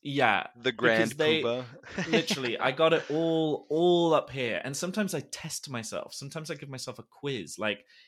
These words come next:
Speaker 1: just mentally, like, "Okay, do I know all of this? Do I know all of this? Can I list
Speaker 2: Okay,
Speaker 1: that
Speaker 2: let me
Speaker 1: off?"
Speaker 2: ask you something.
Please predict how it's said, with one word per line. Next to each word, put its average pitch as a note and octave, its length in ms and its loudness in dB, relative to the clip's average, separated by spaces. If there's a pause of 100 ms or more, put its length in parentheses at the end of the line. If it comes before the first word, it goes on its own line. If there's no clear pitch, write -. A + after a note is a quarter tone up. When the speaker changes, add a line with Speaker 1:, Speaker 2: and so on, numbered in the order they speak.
(140)
Speaker 1:
just C3 220 -4
mentally, B2+ 400 -4
like, F#2+ 260 -6
"Okay, A2+ 340 -4 (300)
do D3 200 0
I C3+ 120 4
know A#2+ 300 0
all A#2 200 -4
of F#2+ 80 -12
this? - 260 -10
Do B2 140 -4
I A#2+ 60 -4
know A#2 140 -6
all G#2+ 140 -6
of G2 80 -10
this? - 260 -8
Can A#2+ 180 -10
I A#2 80 -4
list A#2+ 340 -2
Speaker 2:
Okay, - 20 2
Speaker 1:
that - 20 0
Speaker 2:
let G#3 100 2
me A3 100 2
Speaker 1:
off?" - 20 2
Speaker 2:
ask D#3+ 200 0
you C3 60 -12
something. G#2 500 -8